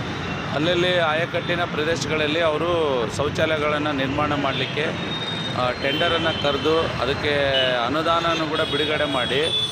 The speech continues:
ಆ, ಗುತ್ತಿಗೆದಾರರು ಈ ಶೌಚಾಲಯ ಕೃತಕ ಶೆಡ್ಡನ್ನು ತಗೊಂಡು ಬಂದು ಎಲ್ಲೆಲ್ಲಿ ಶೌಚಾಲಯ ಮತ್ತು ಮೂತ್ರಾಲಯಕ್ಕೆ ಸಾರ್ವಜನಿಕರಿಗೆ ಅನುಕೂಲ ಆಗುತ್ತೆ ಅಂಥ ಪ್ರದೇಶಗಳಲ್ಲಿ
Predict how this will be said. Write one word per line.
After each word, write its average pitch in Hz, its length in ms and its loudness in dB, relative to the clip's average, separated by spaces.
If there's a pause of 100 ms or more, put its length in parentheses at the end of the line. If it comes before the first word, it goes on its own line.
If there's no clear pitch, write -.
(420)
ಆ, 139 100 2
ಗುತ್ತಿಗೆದಾರರು 170 1120 2
ಈ 156 140 2 (100)
ಶೌಚಾಲಯ 175 640 2
ಕೃತಕ 156 340 -2 (760)
ಶೆಡ್ಡನ್ನು 160 420 0
ತಗೊಂಡು 147 460 0
ಬಂದು 139 600 -2 (280)
ಎಲ್ಲೆಲ್ಲಿ 185 340 0
ಶೌಚಾಲಯ 170 600 0
ಮತ್ತು 160 340 0
ಮೂತ್ರಾಲಯಕ್ಕೆ 160 800 0
ಸಾರ್ವಜನಿಕರಿಗೆ 151 680 0
ಅನುಕೂಲ 139 300 0
ಆಗುತ್ತೆ 139 360 -2
ಅಂಥ 151 340 -4
ಪ್ರದೇಶಗಳಲ್ಲಿ 135 840 0